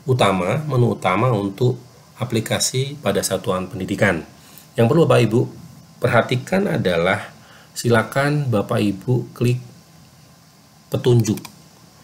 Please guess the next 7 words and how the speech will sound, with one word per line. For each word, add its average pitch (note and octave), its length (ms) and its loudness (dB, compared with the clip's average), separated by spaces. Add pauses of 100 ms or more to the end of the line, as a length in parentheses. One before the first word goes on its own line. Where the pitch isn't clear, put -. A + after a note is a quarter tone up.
(160)
Di B2 80 -2
sana A#2+ 240 2
Bapak A2+ 320 2
Ibu B2 240 2
diarahkan A2 640 0
untuk A#2+ 640 0
mengsetting A#2+ 960 0